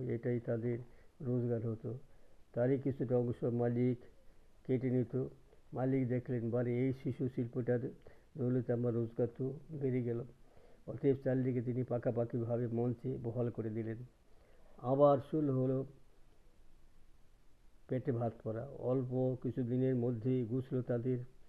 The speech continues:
দারিদ্রতা। এমনই, এমন সময়ে ঘটল একটা অসামান্য ঘটনা। একদিন আমেরিকা থেকে চার্লি চিঠি পেলেন, মানে আমন্ত্রণপত্র,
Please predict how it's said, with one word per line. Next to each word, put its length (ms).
দারিদ্রতা। 680
এমনই, 560
এমন 400
সময়ে 360
ঘটল 340
একটা 240
অসামান্য 500
ঘটনা। 640
একদিন 280
আমেরিকা 420
থেকে 280
চার্লি 460
চিঠি 200
পেলেন, 320
মানে 240
আমন্ত্রণপত্র, 960